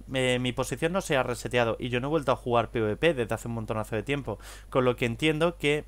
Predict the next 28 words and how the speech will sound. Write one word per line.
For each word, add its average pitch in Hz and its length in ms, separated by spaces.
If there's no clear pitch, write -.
eh, 120 320
mi 117 140
clasificación 120 800
en 110 140
P 143 100
V 151 180
P 165 240
se - 160
mantiene 156 400
desde 135 420
los 127 160
primeros 120 400
P 127 140
V 117 80
P 113 260
que 127 120
eché 160 320
y 170 140
no 151 80
me 135 120
parece 123 300
justo, 143 340
me 101 140
parece 107 260
que 123 80
debería 113 340
de 120 120
existir 131 460